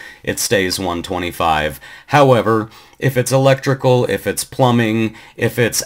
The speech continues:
outside in the middle of the summer on the roof in a hundred and twenty degree heat, that's gonna cost more.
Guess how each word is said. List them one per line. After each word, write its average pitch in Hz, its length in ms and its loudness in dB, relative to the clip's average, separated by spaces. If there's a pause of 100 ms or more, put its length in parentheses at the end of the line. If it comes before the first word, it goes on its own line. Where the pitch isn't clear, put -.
outside 127 580 2
in 110 80 -2
the 110 60 -2
middle 113 260 -2
of 104 80 -6
the 104 80 -4
summer 110 460 -2
on 117 260 0
the 107 80 0
roof 107 400 -4
in 98 100 -4
a 92 60 -4
hundred 104 260 -4
and 101 100 -6
twenty 104 280 -4
degree 98 400 -4
heat, 98 380 -6 (280)
that's 104 280 0
gonna 104 220 -2
cost 92 380 0
more. 92 380 -2